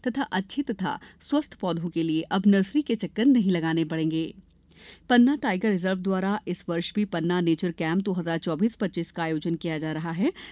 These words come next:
इसका आगाज तीन नवंबर से हो चुका है, जो तेईस फरवरी दो हज़ार पच्चीस तक चलेगा। पन्ना नेशनल पार्क और विश्व प्राकृतिक निधि भारत के संयुक्त तत्वावधान में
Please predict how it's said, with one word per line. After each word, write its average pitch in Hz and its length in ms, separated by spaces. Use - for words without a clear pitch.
इसका 254 260
आगाज 226 420
तीन 254 180
नवंबर 175 340
से 175 140
हो 165 120
चुका 160 280
है, 202 200
जो 285 120
तेईस 233 360
फरवरी 170 340
दो 233 140
हज़ार 165 260
पच्चीस - 380
तक 220 100
चलेगा। 160 500
पन्ना 240 340
नेशनल 220 400
पार्क 190 400
और 175 100
विश्व 196 300
प्राकृतिक 175 520
निधि 180 280
भारत 165 340
के 180 260
संयुक्त 180 480
तत्वावधान 165 600
में 180 220